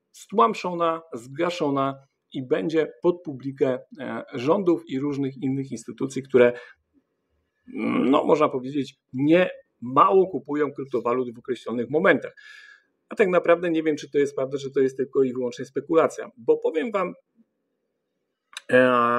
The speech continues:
że wiele rzeczy można pokazać i powiedzieć i oglądałem ostatnio, bo byłem teraz na Mazurach, na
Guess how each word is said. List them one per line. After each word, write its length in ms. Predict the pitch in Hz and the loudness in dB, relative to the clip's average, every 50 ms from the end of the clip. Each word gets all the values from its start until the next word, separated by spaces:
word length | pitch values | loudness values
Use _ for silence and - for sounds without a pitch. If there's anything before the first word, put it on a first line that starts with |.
| 120 120 120 123 - - | 0 -2 -4 -6 -8 -12
że 140 | - - 143 - | -14 -12 -8 -4
wiele 160 | - - - - | -2 0 0 0
rzeczy 260 | - 180 - - 160 135 135 | 0 -2 -4 -8 -12 -8 -6
można 280 | 147 143 139 139 135 | -6 -6 -6 -8 -12
pokazać 540 | 131 - 131 - - 127 120 135 123 - _ _ | -12 -12 -16 -14 -14 -12 -12 -10 -12 -14 _ _
i 120 | 110 117 | -20 -20
powiedzieć 580 | - _ 123 113 - 123 127 123 123 113 - - - | -18 _ -20 -6 -2 -2 -2 -2 -4 -10 -16 -16 -14
i 140 | 120 123 - | -12 -12 -12
oglądałem 640 | - 117 123 123 120 117 120 127 165 185 165 143 | -10 -12 -12 -10 -8 -6 -4 -4 -4 -4 -6 -10
ostatnio, 380 | 139 - - - _ 139 127 120 - _ _ _ _ _ _ | -12 -14 -16 -14 _ -8 -8 -8 -8 _ _ _ _ _ _
bo 80 | - - | -14 -10
byłem 260 | - 156 - 156 139 | -6 -6 -6 -6 -6
teraz 260 | 135 127 131 123 - | -4 -4 -4 -4 -4
na 80 | 131 117 | -8 -20
Mazurach, 460 | 113 110 110 113 127 135 127 110 107 _ _ _ _ _ _ _ _ - | _ -20 -20 -10 -4 -2 -2 -2 -4 _ _ _ _ _ _ _ _ -10
na 300 | 113 113 113 113 113 110 | -8 -6 -6 -6 -6 -6